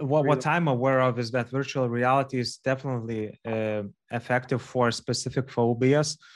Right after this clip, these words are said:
Speaker 1: let's say, like, spiders. So even now you can, uh, download an app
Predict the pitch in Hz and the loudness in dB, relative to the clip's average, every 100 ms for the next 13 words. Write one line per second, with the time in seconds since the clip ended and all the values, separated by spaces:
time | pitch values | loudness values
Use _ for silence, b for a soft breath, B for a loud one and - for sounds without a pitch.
0 | B 113 - 120 113 107 104 - - 127 | B -10 -2 0 2 0 0 -6 -2 0
1 | 135 131 123 117 - 113 110 117 - - | 2 2 2 0 -4 -4 -4 -6 -12 -10
2 | 127 127 120 127 127 120 117 113 110 - | -2 0 2 2 4 2 0 -6 -6 -12
3 | - 120 120 117 120 123 113 117 110 113 | -16 -8 -4 0 0 0 -2 -4 -4 -2
4 | 147 - | -2 -4